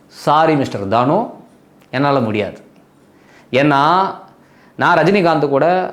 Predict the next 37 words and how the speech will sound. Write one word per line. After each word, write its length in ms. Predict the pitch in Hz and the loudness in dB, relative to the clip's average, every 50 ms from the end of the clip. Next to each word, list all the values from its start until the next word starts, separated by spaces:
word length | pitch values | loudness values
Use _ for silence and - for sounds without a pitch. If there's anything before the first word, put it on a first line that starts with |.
| - - | -6 -2
படம் 260 | - 175 214 208 180 - | 0 0 0 0 0 0
ஃபுல்லாவே 380 | 190 202 214 220 220 226 233 226 | 2 2 4 4 4 4 4 4
வந்தவன். 520 | 202 170 156 147 123 107 - - - - - - - - - _ _ _ _ _ _ _ _ _ _ _ _ _ - - - - _ _ _ _ _ | 2 2 2 0 0 -2 -6 -10 -14 -20 -20 -20 -20 -20 -20 _ _ _ _ _ _ _ _ _ _ _ _ _ -20 -20 -20 -20 _ _ _ _ _
ஒரு 200 | - 131 135 135 | -2 0 2 2
படத்துல 380 | 123 131 180 214 240 240 247 226 190 180 202 | 2 2 2 2 2 2 2 2 4 4 4
ஆரம்பத்துல 280 | 226 226 208 208 190 180 | 2 2 2 2 2 2
இருந்து 280 | 185 180 196 226 226 | 2 2 2 2 2
முடிவு 340 | 208 185 190 208 240 240 220 | 2 2 2 2 4 4 4
வரைக்கும் 480 | 202 190 185 185 233 247 - - - - - - - | 4 2 2 0 -2 -2 -2 -4 -6 -10 -14 -4 0
ஃபுல்லாவே 360 | 208 240 247 254 254 254 254 | 2 2 4 4 4 4 4
அவர் 180 | 247 208 196 185 | 2 2 2 2
கூட 180 | 185 196 185 | 2 2 2
நடிச்சவன். 460 | 170 165 160 151 - 175 143 123 110 - - - - - _ _ _ _ _ _ - - _ _ _ | 0 0 0 0 -2 -2 -2 -2 -4 -6 -10 -16 -20 -20 _ _ _ _ _ _ -20 -20 _ _ _
அந்த 300 | - 180 175 196 190 175 | -2 0 2 4 4 4
ராதா 340 | 165 175 196 202 214 208 190 | 4 4 4 4 4 2 2
ரவி 240 | 175 175 202 208 170 | 2 2 2 2 2
ஒரே 240 | 170 180 202 226 | 4 4 4 4
ஒரு 180 | 226 214 202 165 | 4 2 2 0
சீன் 220 | - - 175 165 | 0 0 0 0
நடிப்பதற்காக 1000 | 156 147 156 151 156 151 131 139 135 120 - 127 123 123 127 160 175 175 185 185 - - | 0 0 -2 -2 -2 -2 -2 -2 -2 -2 -2 -2 0 0 0 0 2 2 0 -2 -4 -4
நான் 140 | - 135 131 | -4 -2 -2
மலேசியாவுக்கெல்லாம் 600 | 131 139 143 143 - 143 131 120 117 120 131 147 | -2 -2 -2 -2 -4 -4 -6 -4 -6 -6 -6 -6
வர 140 | 127 113 117 | -6 -6 -6
முடியாது. 400 | 123 127 127 - 110 95 - - - | -6 -6 -6 -8 -8 -10 -12 -14 -12
நீங்க 260 | 120 123 131 143 151 | -8 -6 -4 -2 0
இங்கேயே 360 | 165 180 185 202 196 254 269 277 | 2 2 4 4 4 4 4 4
கூப்பிட்டாலும் 300 | 233 226 208 185 214 214 | 4 2 2 2 2 2
நான் 180 | 196 165 156 | 2 2 2
வரமாட்டேன். 280 | 160 165 160 147 139 135 | 0 0 -2 0 0 2
ஒரு 160 | 160 180 190 | 2 2 0
சீன் 220 | 190 - 226 220 | 0 -2 -2 -2
நடிக்கிறதுல 320 | 202 180 170 165 160 170 180 | -2 -2 -2 -2 -4 -4 -4
நான் 220 | 170 151 135 139 | -4 -4 -4 -6
வரமாட்டேன். 400 | 151 156 147 135 131 139 123 135 | -6 -6 -6 -6 -6 -4 -4 -2
No" 40 | 170 | 0
அப்படின்னு 300 | 196 190 151 139 139 123 117 | 0 0 0 0 -4 -4 -6
சொல்லிட்டாரு. 300 | 123 113 - 113 98 - | -8 -10 -10 -12 -14 -14